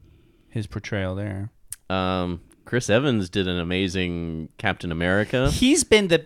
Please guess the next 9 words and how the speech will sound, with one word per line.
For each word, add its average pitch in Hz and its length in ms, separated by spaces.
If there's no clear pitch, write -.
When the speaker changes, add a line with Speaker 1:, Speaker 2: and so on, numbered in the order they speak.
Speaker 1:
for 170 200
me, 208 260
he's 170 280
been 151 220
the 135 80
most 120 260
pleasant 156 540
Speaker 2:
Yeah. 131 220
Speaker 1:
surprise 135 960